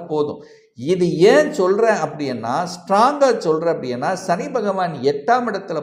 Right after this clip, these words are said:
போய் அமர்ந்து கொண்டு தனது சமசப்தம பார்வையாக இரண்டாம் இடமான தனஸ்தான, குடும்பஸ்தானத்தை பார்க்கிறார். அப்ப குடும்பத்தில் ஒரு பிரச்சனையை கொடுப்பதற்கு ரெடியாக இருக்கிறார். சனி எங்க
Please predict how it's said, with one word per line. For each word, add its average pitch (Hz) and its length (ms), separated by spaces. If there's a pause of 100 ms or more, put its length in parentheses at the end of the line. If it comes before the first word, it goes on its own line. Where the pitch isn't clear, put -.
போய் 127 240
அமர்ந்து 160 400 (100)
கொண்டு 135 280 (440)
தனது 160 260 (200)
சமசப்தம 202 880
பார்வையாக 151 520 (200)
இரண்டாம் 202 560
இடமான 156 440 (140)
தனஸ்தான, 147 640
குடும்பஸ்தானத்தை 175 720
பார்க்கிறார். 139 400 (400)
அப்ப 196 300
குடும்பத்தில் 269 720
ஒரு 185 120 (140)
பிரச்சனையை 226 600 (200)
கொடுப்பதற்கு 240 840 (220)
ரெடியாக 214 440 (140)
இருக்கிறார். 147 500 (120)
சனி 240 300 (240)
எங்க 247 320